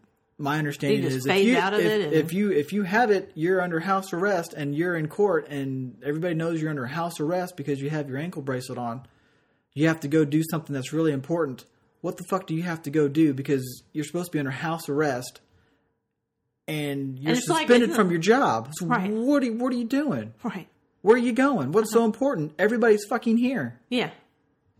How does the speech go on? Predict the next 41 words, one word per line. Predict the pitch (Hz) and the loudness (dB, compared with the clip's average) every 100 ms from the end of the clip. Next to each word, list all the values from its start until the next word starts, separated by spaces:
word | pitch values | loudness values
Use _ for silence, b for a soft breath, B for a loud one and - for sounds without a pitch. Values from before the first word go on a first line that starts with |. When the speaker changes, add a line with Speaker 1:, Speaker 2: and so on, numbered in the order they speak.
| 143 | -6
Speaker 1:
Your, | 135 127 127 | -4 -4 -6
your | 156 135 | -2 -2
wife's | 123 131 180 214 - | 0 2 4 4 2
here. | 226 208 | 0 0
I | |
mean, | 160 160 _ _ - | -2 -4 _ _ 2
they're | 185 233 | 6 8
all, | 262 262 | 8 4
th-, | 214 - 220 208 - _ - 190 - | 2 -2 -14 -18 -20 _ -16 -14 -8
what | 202 240 | 4 4
do | 247 | 6
you | 269 | 4
have | 247 226 | 4 4
to | - | -2
do? | 220 226 143 | -2 0 0
Speaker 2:
Mm-hmm. | 240 214 208 208 _ - | -2 0 -2 -4 _ -6
Exactly. | 202 196 175 175 139 | 0 2 0 -2 -4
So | - 190 | 0 0
I, | 208 - | 0 -2
I | 220 | -4
just | 226 - | -4 -2
feel | 226 | 2
like | 190 180 | 2 0
this | 190 - 196 | -4 -4 -4
episode | 190 170 170 151 | -4 -4 -2 0
had | 170 147 190 - | 0 -2 -6 -8
some | 175 | -4
holes, | 165 123 143 - | -2 -2 -6 -2
which | 196 196 - b b b b b b b b b b b b _ _ _ _ _ _ | -2 -2 -6 b b b b b b b b b b b b _ _ _ _ _ _
Flash | 277 269 - | 0 0 4
is | 214 190 | 2 4
usually, | 214 202 170 170 | 0 2 0 -2
you | 160 180 | -2 -4
have | 208 175 | -2 -4
to | 170 | -2
look | 170 - | -2 -2
past | 180 165 180 | 0 0 -2
a | 180 | -6
few | 202 196 | 0 0
holes, | 180 165 165 160 | 0 -2 -4 -4
and, | 143 143 | -4 -6